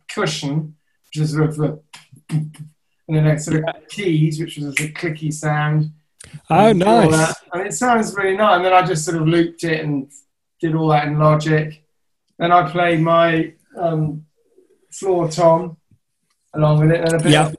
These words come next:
Speaker 1: cajon,
Speaker 2: Yeah.
Speaker 1: tambourine. So, so it sounds, and it's quite quirky song. It's quite, there's not a lot of rhythm, so it's, and then I did some, um,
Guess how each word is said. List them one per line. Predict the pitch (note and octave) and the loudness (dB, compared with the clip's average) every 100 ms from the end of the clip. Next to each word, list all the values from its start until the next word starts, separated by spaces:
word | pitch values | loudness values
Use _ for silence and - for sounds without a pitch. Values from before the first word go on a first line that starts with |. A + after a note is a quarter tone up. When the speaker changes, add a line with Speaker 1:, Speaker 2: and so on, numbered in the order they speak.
| - | -2
Speaker 1:
cajon, | E3+ D#3 D#3+ D#3+ D#3+ D#3 D#3 - _ _ | 2 4 4 4 2 0 -2 -8 _ _
Speaker 2:
Yeah. | D#3+ D#3+ F3 - - - | 4 6 4 -2 -16 -4
Speaker 1:
tambourine. | E3+ E3 D#3+ D#3+ D#3 D#3 D#3 | -2 0 -2 0 2 4 2
So, | D#3 F3+ | 0 -6
so | - G#3+ | -6 -6
it | |
sounds, | - A#3 A3 F#3+ G3 | -2 2 2 2 -2
and | F#3+ F#3+ | -4 -6
it's | - | -2
quite | A#3 A3+ - | 0 0 -2
quirky | G#3+ G#3+ G#3 - D3+ | -2 2 2 -2 -8
song. | - G3+ D#3+ C#3 | 0 2 2 -2
It's | - | -12
quite, | - F#3 F3 F3 - _ _ D#3+ | -2 0 0 -4 -10 _ _ -10
there's | E3+ | -2
not | G#3+ G3+ | 0 2
a | F#3+ | 2
lot | F#3 F3 | 2 2
of | F3+ | 0
rhythm, | F#3+ D3 C3 C3 | -2 -2 -6 -6
so | - D#3 | -6 -6
it's, | D3+ - _ _ _ _ _ _ | -6 -12 _ _ _ _ _ _
and | D#3+ | -4
then | E3+ | 2
I | E3+ | 2
did | E3 F3 D#3 | 2 -4 -4
some, | D#3 E3 D#3+ | -4 -4 0
um, | D#3+ D#3+ D#3 D#3 | 2 2 2 0